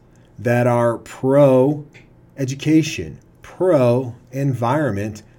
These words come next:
and pro-human equality. Now, if a person is a s-, super pro-education and hates black people, I'm not gonna vote for them. The candidates need to have all three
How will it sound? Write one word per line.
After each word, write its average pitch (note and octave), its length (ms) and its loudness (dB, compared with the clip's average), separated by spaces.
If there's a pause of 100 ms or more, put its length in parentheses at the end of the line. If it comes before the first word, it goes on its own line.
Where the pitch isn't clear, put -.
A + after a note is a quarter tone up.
(120)
and B2 260 -4
pro-human G2+ 1000 -2
equality. G#2 800 -4 (600)
Now, B2 120 0
if B2+ 80 2
a B2+ 60 0
person C3 380 0
is A#2 140 -2
a B2 40 0
s-, - 180 -6 (160)
super C3+ 540 2
pro-education C#3 1500 2 (180)
and B2 80 -2
hates D3 200 2
black C#3+ 320 -2
people, D#3+ 400 0 (260)
I'm B2 480 0
not B2+ 400 0
gonna B2 300 0
vote A2+ 240 -2
for A2+ 140 -6
them. G#2+ 380 -2 (520)
The G#2+ 100 -4
candidates A#2+ 640 0
need G#2+ 220 -6
to G2+ 80 -4
have G#2 280 -4
all G2+ 460 -2
three G2 560 -6